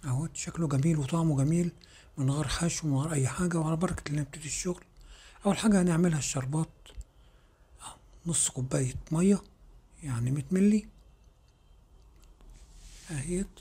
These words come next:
قدامكم، بعمله قدامكم اهوت. والشربات ده على قد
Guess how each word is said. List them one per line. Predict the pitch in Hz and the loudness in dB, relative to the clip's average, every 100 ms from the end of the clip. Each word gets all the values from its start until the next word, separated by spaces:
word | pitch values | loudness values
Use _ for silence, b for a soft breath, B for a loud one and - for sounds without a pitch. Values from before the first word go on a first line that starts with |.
| - | -10
قدامكم، | 123 117 160 - 165 | -4 0 0 0 0
بعمله | 123 156 151 | 2 2 0
قدامكم | 131 151 143 135 | 0 -2 -2 -2
اهوت. | 165 214 - - B B B | 0 -2 -4 -16 B B B
والشربات | 143 - 151 160 190 | -4 -2 0 4 4
ده | 175 175 | 4 0
على | 151 165 | 0 0
قد | 185 175 | 0 0